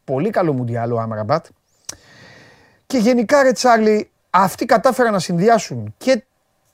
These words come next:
και το ευρωπαϊκό στυλ, το οποίο το, το διδάσκονται, γιατί περισσότεροι παίζουν τώρα στις Αγγλίες, στις Γερμανίες, όπου παίζουν ο καθένας,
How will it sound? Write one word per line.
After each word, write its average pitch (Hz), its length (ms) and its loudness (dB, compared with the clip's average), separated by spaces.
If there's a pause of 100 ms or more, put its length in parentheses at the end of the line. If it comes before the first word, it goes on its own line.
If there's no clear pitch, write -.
(160)
και 269 180 -2
το 277 120 2
ευρωπαϊκό 196 680 4
στυλ, 202 340 -2
το 175 100 0
οποίο 185 280 0
το, 240 300 -4
το 240 100 2
διδάσκονται, 185 560 2
γιατί 165 200 0
περισσότεροι 165 440 -2
παίζουν 147 400 0
τώρα 156 180 -2
στις 127 160 -6
Αγγλίες, 135 420 -2
στις 123 320 -12
Γερμανίες, 139 580 -6
όπου 147 180 -4
παίζουν 131 420 -4 (220)
ο - 80 -8
καθένας, 143 580 -4